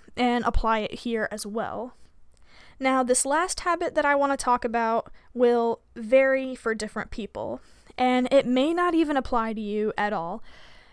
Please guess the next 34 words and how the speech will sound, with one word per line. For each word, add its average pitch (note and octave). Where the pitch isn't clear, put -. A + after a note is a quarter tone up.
but B3+
this B3+
is D#4
also A3+
a -
pretty B3
common A#3+
thing G#3+
that -
people A3
deal G#3
with F#3+
when G#3+
they G3+
have A3+
an G#3+
eating G3+
disorder. -
This C#4+
habit D4+
deals B3
with A#3
the A#3
way C4
that C#4
people A#3
get A3
rid A3
of G#3+
the A3
food G3+
that G#3
they G3+
eat. -